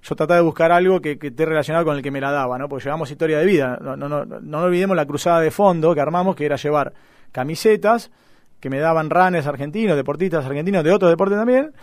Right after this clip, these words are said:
Llevé de excombatientes, llevé remeras de historias fuertes y tratábamos de allá de no hacer un desparramo de trapo, de, de, de buscar una historia parecida que la pueda recepcionar.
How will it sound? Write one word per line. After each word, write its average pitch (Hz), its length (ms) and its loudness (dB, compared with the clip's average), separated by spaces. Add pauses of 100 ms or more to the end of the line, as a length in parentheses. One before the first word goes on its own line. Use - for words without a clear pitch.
(460)
Llevé 160 260 2
de 151 200 0
excombatientes, 156 800 -2
llevé 170 320 2
remeras 147 500 -4
de 143 80 -10
historias 151 300 -2
fuertes 185 560 2
y 151 120 -10
tratábamos 202 440 0
de 180 60 2
allá 202 180 -2
de 202 100 -2
no 170 60 -2
hacer 208 260 0
un 139 160 -8
desparramo 139 480 -4
de 131 120 -4
trapo, 147 420 0
de, 131 200 -10 (160)
de, 131 240 -6
de 147 120 -6
buscar 165 280 -2
una 214 100 0
historia 220 280 2
parecida 208 420 2
que 165 80 -2
la 147 80 0
pueda 165 200 0
recepcionar. 143 640 -6